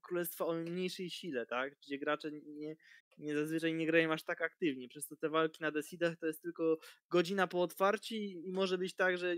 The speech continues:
praktycznie już nikogo nie ma i potem to jest tylko, e, gra jeden na jeden prawie,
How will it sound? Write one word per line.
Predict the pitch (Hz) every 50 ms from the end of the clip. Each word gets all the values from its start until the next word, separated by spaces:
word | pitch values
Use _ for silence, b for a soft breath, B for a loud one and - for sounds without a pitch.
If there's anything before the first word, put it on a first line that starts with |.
| 170 160 -
praktycznie | 175 165 - - - - - 185
już | 175 170 - -
nikogo | - - 170 165 170 165
nie | 170 180 180
ma | 180 175
i | 165
potem | 160 180 170 - 170 160
to | 170
jest | 170 165 165 - _
tylko, | 175 170 - 170 165 165 B B B B B B _ -
e, | 165 160 151 151 151 151 147 147 151 - - 160 160
gra | 160 160 151 147 147 170 180 175 170 170 170
jeden | 170 175 170 165 175 170 165 165
na | 165 165
jeden | 160 151 135 120 123 120 -
prawie, | - - 120 117 110 - -